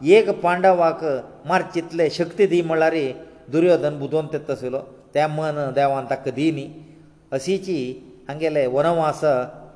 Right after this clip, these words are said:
चलतस। एक दीस वनांत आसतना जयद्रथ त्या वाटेर वतस। काम्य वनांतू द्रौपदी मारतसची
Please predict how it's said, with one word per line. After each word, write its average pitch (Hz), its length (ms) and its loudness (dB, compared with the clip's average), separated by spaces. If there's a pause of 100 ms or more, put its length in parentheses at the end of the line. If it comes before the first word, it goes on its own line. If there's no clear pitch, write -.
चलतस। 147 540 2 (480)
एक 175 220 2
दीस 156 200 0
वनांत 156 560 0
आसतना 139 680 -6 (260)
जयद्रथ 147 720 2 (540)
त्या 143 140 4
वाटेर 147 300 2
वतस। 131 460 -4 (680)
काम्य 170 440 -2
वनांतू 143 640 -4
द्रौपदी 147 500 0
मारतसची 139 960 -6